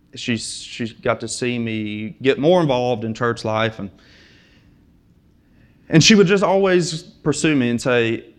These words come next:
"How's everything going? How, what are you, what are your thoughts?" You know, she was like a grandmother of the faith to me. And every conversation that I had with her, her name was Catherine Shelton, I don't know if I said that or not, but every conversation that I had with Catherine was impactful, and every conversation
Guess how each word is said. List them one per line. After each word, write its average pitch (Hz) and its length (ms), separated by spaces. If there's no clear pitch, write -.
"How's 160 280
everything 143 360
going? 107 260
How, 139 440
what 147 200
are 147 60
you, 143 80
what 143 120
are 143 60
your 123 100
thoughts?" - 540
You 120 140
know, 110 160
she 123 160
was 135 100
like 143 160
a 131 60
grandmother 120 600
of 110 80
the 104 60
faith 107 500
to - 60
me. 107 300
And 113 340
every 175 340
conversation 131 720
that 110 80
I 110 80
had 110 220
with 107 100
her, 113 100
her 143 80
name 151 140
was 123 120
Catherine 120 340
Shelton, 107 280
I 107 40
don't 107 120
know 104 60
if 104 80
I - 40
said 107 200
that 104 100
or 107 60
not, 107 260
but - 220
every 185 200
conversation 165 600
that 131 120
I 120 60
had 139 240
with 117 140
Catherine 147 480
was 110 140
impactful, 110 680
and 110 140
every 127 240
conversation 123 880